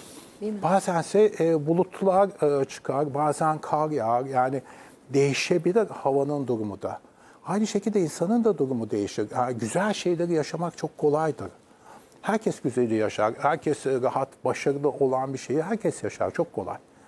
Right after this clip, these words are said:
Speaker 2: E, kaygı, endişe, e, ve, e, hani bununla, e, yaşanan süreçlerse,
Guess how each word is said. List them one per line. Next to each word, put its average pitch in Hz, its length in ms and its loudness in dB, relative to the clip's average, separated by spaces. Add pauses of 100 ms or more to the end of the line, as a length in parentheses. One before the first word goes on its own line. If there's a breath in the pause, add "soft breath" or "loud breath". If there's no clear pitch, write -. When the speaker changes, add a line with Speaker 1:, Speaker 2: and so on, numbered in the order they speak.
(600 loud breath)
Speaker 2:
E, 135 320 0
kaygı, 185 520 0 (140)
endişe, 156 720 2 (120)
e, 160 60 4 (880)
ve, 151 160 4 (120)
e, 151 260 4 (320)
hani 147 400 -2
bununla, 156 400 0 (140)
e, 156 40 2
yaşanan 147 760 2
süreçlerse, 196 920 -2